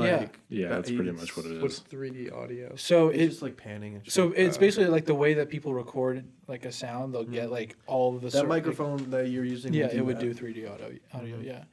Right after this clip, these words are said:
Speaker 1: So, like, uh, one of, like, my favorite ones is, um,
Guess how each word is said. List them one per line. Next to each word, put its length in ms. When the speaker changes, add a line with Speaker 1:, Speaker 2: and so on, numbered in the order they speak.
Speaker 1:
So, 600
like, 280
uh, 260
one 300
of, 60
like, 140
my 120
favorite 300
ones 300
is, 240
um, 260